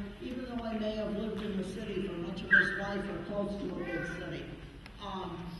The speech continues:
and I said, "Saint Louis is a beautiful city. I've been there a couple of times." And,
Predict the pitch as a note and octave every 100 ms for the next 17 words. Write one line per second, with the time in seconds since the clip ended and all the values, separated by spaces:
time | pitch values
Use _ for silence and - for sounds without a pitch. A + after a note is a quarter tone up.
0 | - - - - G3+ F#3+ G3+ G3 G#3+ G3+
1 | G#3 G3+ G3+ G#3 A3+ F3+ F3 - G#3+ F#3+
2 | F#3+ F#3 F#3 G3 F#3 F3 - F#3+ E3 D#3+
3 | D#3+ - F#3 F3+ E3 D#3 D3+ D#3 - -
4 | E3 F3 F#3 F3+ E3 E3 E3 D#3 D3 D3+
5 | - - F#3+ E3+ E3+